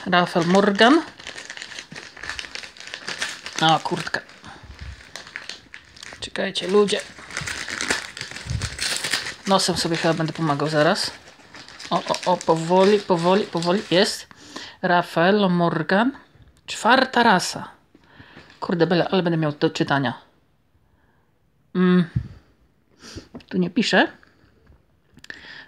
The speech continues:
Czwarta rasa to zbiór trzech opowieści science fiction.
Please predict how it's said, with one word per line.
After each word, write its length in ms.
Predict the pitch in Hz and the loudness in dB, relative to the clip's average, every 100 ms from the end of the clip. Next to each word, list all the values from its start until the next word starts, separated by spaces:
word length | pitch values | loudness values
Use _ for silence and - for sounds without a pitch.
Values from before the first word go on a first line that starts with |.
| - | -12
Czwarta 460 | - 226 262 - 185 | 0 2 2 2 2
rasa 360 | 214 - 220 | 4 4 2
to 200 | 214 175 | 2 0
zbiór 640 | 165 - - 220 247 226 - | -2 -8 0 4 6 4 0
trzech 540 | - - 202 196 - | -2 2 4 4 2
opowieści 500 | 180 175 180 - 170 | 2 4 2 2 -2
science 340 | - 196 196 | 2 2 2
fiction. 480 | - 160 - 240 302 | -2 -2 2 2 2